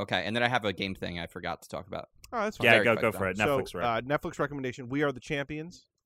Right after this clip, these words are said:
Speaker 2: Couple episodes of Obscure Competitions.
Speaker 1: Oh, yeah, that looked great.
Speaker 2: That was good.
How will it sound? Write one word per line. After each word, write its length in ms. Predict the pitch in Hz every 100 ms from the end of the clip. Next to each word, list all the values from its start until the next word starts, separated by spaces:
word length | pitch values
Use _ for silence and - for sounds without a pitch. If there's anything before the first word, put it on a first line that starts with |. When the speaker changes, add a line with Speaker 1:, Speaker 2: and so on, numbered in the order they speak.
| _ _ _ _ _
Speaker 2:
Couple 180 | 131 135
episodes 380 | 131 - 135 120
of 100 | 107
Obscure 580 | 107 - - 135 135 131
Competitions. 540 | - 123 120 143 135 226
Speaker 1:
Oh, 480 | 254 269 247 127 - _ _ _ 135
yeah, 460 | 247 285 330 349 247
that 140 | 233
looked 160 | 302 311
great. 440 | 302 403 349 -
Speaker 2:
That 80 | 127
was 100 | 123
good. 280 | 123 127